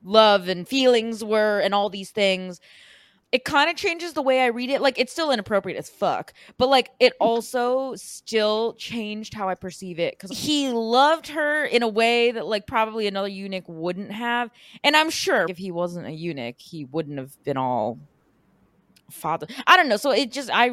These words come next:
I read it more like still inappropriate, but I still have more sympathy for him 'cause it's very much like you wouldn't have chosen to be, like, the uncle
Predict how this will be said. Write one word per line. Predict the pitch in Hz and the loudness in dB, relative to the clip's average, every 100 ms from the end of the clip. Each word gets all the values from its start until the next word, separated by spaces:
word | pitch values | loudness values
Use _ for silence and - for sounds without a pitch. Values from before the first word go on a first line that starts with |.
| 220 | -2
I | - | -4
read | 226 220 240 | -4 -4 -6
it | 226 | -6
more | 208 196 | -6 -6
like | 190 175 170 _ _ | -4 -4 -6 _ _
still | - - 320 | -16 -4 0
inappropriate, | 277 233 208 185 185 175 175 | 0 0 -2 -2 -2 -4 -4
but | 190 180 - | -2 -2 -2
I | 226 | -6
still | 220 247 | -4 -4
have | 254 240 | -2 -4
more | 214 185 | -4 -6
sympathy | - 185 170 170 170 | -6 -10 -8 -12 -10
for | 156 143 | -10 -10
him | 156 147 123 147 147 | -8 -6 -8 -10 -14
'cause | - 180 | -14 -10
it's | 139 | -10
very | 156 185 180 | 0 2 2
much | 175 - | -2 -8
like | 170 160 - _ - | -4 -4 -6 _ -2
you | 240 | 2
wouldn't | 320 508 339 | 8 8 8
have | 208 | 0
chosen | - 214 185 175 151 143 123 | 0 2 2 0 -6 -10 -12
to | - 165 | -16 -16
be, | 165 147 | -12 -8
like, | 135 127 120 _ _ 117 151 | -6 -6 -6 _ _ -16 -2
the | 160 147 131 _ - | 2 2 -2 _ -2
uncle | 190 185 175 143 101 110 | 0 0 -4 -2 -2 -4